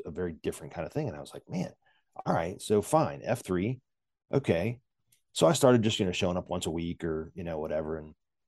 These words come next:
'cause it was cold, I didn't wanna go out in the cold. That's crazy talk, right? And, um, and then after a little while, I was like, "I think I'm gonna cancel my gym membership and start just going there, you know,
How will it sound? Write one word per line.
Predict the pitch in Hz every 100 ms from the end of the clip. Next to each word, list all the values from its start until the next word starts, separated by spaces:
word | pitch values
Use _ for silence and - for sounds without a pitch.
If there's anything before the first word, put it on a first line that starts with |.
| _ _ _ - -
'cause | -
it | 131
was | -
cold, | - 104 135 - -
I |
didn't | 87 -
wanna | -
go | -
out | -
in | -
the |
cold. | - - 78 113 _ _ - _
That's | - 69
crazy | - - 104 80
talk, | - - - _ - -
right? | - 110 151 _ _ - _
And, | 117 107 98
um, | 98 92 90 90 _ _ - _
and | 156 165
then | 160
after | 160 165
a | 147
little | 151 123
while, | 123 151
I | 117
was | 107
like, | 107 101 - _ -
"I | 175
think | 170 302
I'm | 165
gonna | 104
cancel | - 190 104
my | 85
gym | 78 98
membership | 87 78 78 82 78
and | 82
start | - 85 -
just | 85 -
going | 85 80
there, | 92 67 53
you | 85
know, | 69 65